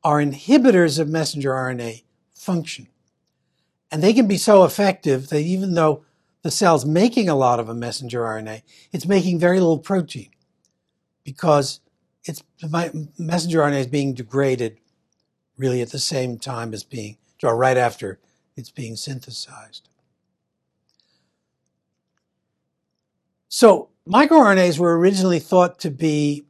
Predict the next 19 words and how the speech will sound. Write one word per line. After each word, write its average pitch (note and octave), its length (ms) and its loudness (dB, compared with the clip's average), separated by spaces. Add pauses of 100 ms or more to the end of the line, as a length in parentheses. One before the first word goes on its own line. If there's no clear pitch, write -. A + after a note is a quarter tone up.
(640)
a - 60 -14
curiosity, D3+ 920 0 (640)
uh, C#3+ 340 -4 (100)
that D#3 200 0
modulated D#3 920 2
gene B2+ 280 -4
expression C3+ 640 -6
in A2+ 160 -12
some A2+ 280 -14
way. G#2 300 -18 (420)
But F3 100 -6
we E3+ 140 0
now F3+ 320 2
know D#3+ 440 2 (420)
that E3 120 -4
it's E3 140 -6
actually F#3 400 0
a C#3 60 0
partner C3+ 640 0